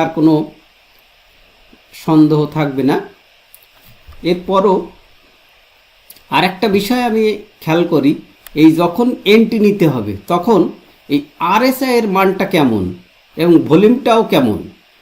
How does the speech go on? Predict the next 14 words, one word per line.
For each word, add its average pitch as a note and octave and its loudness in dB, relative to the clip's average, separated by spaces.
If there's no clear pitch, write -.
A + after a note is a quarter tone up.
আমরা F3 2
যদি A3+ 0
দেখি F3 4
আজকের F3 0
ভলিউম F#3 6
কেমন F3+ 4
অবস্থা, D#3+ -4
এই E3 4
ভলিউমটা A3 4
কিন্তু A3+ -2
এই F3 2
অ্যাভারেজ A3 2
ভলিউমের G3+ 0
থেকে G#3 -2